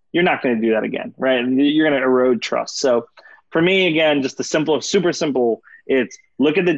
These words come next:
data, understand where those friction points are, a-, and look at it from a journey perspective, right? So not just, "I added this offer to cart and then what did I, what happened?" But, you know,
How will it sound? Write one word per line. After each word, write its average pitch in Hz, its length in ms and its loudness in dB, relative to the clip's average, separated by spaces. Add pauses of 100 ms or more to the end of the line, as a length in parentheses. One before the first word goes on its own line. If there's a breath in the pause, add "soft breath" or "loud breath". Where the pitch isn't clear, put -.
data, 120 300 0 (340)
understand 151 560 -2 (120)
where 139 200 2
those 139 240 0
friction 135 280 -4 (100)
points 120 240 -8 (160)
are, 110 140 0 (380 soft breath)
a-, 127 180 0
and 135 140 2
look 160 160 2
at 156 100 2
it - 120 -4
from 143 100 0
a 120 100 0 (180)
journey 170 320 0 (120)
perspective, 127 580 -2 (120)
right? 113 180 0
So 123 80 -4 (140)
not 139 120 -2 (140)
just, 127 320 -2 (480)
"I - 20 2 (140)
added 139 220 -2
this 147 160 -4 (120)
offer 139 220 -4
to 127 80 -4 (120)
cart 123 260 0 (160)
and 113 180 -6
then 120 180 -4
what 123 140 0
did 120 140 0
I, 117 40 -2 (100)
what 120 100 -2 (140)
happened?" 107 340 -4 (480 loud breath)
But, 127 120 2 (100)
you 131 100 -2
know, 120 400 -4